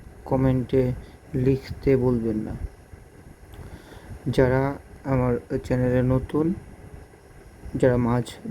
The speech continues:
ধরতে, মাছ ধরার ভিডিও দেখতে পছন্দ করেন, অবশ্যই পাশে থাকবেন। সুন্দর সুন্দর মাছ ধরার ভিডিও আপনাদেরকে উপহার দেওয়ার চেষ্টা করব। কিছুদিনের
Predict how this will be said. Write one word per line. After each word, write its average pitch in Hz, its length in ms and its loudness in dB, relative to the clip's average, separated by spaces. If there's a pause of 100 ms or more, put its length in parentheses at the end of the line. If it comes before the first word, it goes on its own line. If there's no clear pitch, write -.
ধরতে, 123 380 0 (680)
মাছ 127 260 2 (160)
ধরার 123 320 4
ভিডিও 127 200 2 (120)
দেখতে 120 360 -4 (1000)
পছন্দ 131 460 2
করেন, 139 300 0 (1040)
অবশ্যই 131 460 2
পাশে 131 240 0 (120)
থাকবেন। 143 420 0 (840)
সুন্দর 127 440 2
সুন্দর 127 280 2 (140)
মাছ 120 180 2 (180)
ধরার 120 340 4
ভিডিও 123 260 2
আপনাদেরকে 117 520 0 (480)
উপহার 123 380 2 (100)
দেওয়ার 113 320 2
চেষ্টা 117 260 0 (120)
করব। 98 260 -6 (2500)
কিছুদিনের 147 540 4